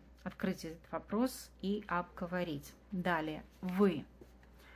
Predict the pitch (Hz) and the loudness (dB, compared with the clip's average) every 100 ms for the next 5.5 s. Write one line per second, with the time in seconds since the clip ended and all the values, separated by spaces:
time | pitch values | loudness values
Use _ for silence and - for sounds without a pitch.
0 | - - - 196 226 202 160 151 - 175 | -20 -14 2 8 8 8 4 2 -4 -4
1 | - 175 185 165 170 175 170 - 170 170 | -2 0 2 0 0 -4 -6 -4 -4 -4
2 | 160 - 170 165 170 156 - - - - | -8 -6 -6 -4 -2 -2 -4 -10 -14 -20
3 | - - - - - - - - - - | -20 -20 -20 -20 -20 -20 -20 -20 -20 -2
4 | 196 165 - 160 - 165 156 156 - 165 | 0 0 0 -2 -2 -4 -2 -4 -2 -2
5 | 165 160 170 165 | -2 -2 -2 -2